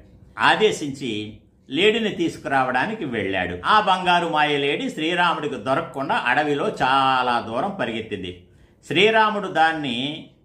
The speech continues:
ప్రాణంతో ఉండగా తీసుకొచ్చి సీతాదేవికి బహుమతిగా ఇద్దామని అనుకుంటున్నాడు, కానీ అది దొరకటం లేదు. ఇక విసిగిపోయినటువంటి శ్రీరాముడు బాణం ప్రయోగించి దాన్ని కొట్టాడు. కొట్టగానే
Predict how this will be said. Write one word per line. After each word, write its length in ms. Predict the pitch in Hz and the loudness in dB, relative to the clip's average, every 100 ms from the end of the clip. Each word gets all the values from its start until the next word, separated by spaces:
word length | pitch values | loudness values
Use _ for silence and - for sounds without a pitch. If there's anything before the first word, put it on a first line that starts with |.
| - | -12
ప్రాణంతో 560 | 113 127 170 208 202 208 | 0 2 2 0 -2 -2
ఉండగా 360 | 185 180 190 | 0 0 0
తీసుకొచ్చి 640 | 190 - 160 - 165 - 208 | 0 0 -4 -4 -8 -6 -6
సీతాదేవికి 800 | 170 175 190 175 165 165 202 | -6 0 0 2 0 -2 -2
బహుమతిగా 500 | - 143 165 160 165 | 0 0 -2 -6 0
ఇద్దామని 460 | 165 147 131 170 156 | 0 0 0 0 2
అనుకుంటున్నాడు, 600 | 139 143 151 156 127 90 85 - _ _ | -2 -4 -6 0 0 0 -8 -16 _ _
కానీ 280 | 135 143 190 | 2 2 2
అది 280 | 208 131 117 | -2 -2 -2
దొరకటం 500 | 107 120 175 175 143 | -2 -2 -2 -2 -2
లేదు. 300 | 120 101 101 - - - | 0 -2 -6 -12 -20 -4
ఇక 140 | 165 165 | 0 2
విసిగిపోయినటువంటి 1040 | 147 147 240 247 220 190 185 160 160 - | 0 0 -2 2 2 2 2 0 -2 -4
శ్రీరాముడు 720 | 135 160 170 160 135 139 240 | -2 0 2 0 0 -4 -4
బాణం 360 | 120 127 190 214 | 0 2 2 0
ప్రయోగించి 640 | 170 151 147 135 123 208 | -4 -2 -2 -2 -2 -4
దాన్ని 360 | 131 131 123 113 | 0 0 0 -6
కొట్టాడు. 600 | - 160 - 120 87 80 - _ _ - | -4 -4 -2 -2 -4 -6 -18 _ _ -4
కొట్టగానే 840 | 175 - 208 143 120 110 113 117 | -4 0 0 2 0 0 -4 -6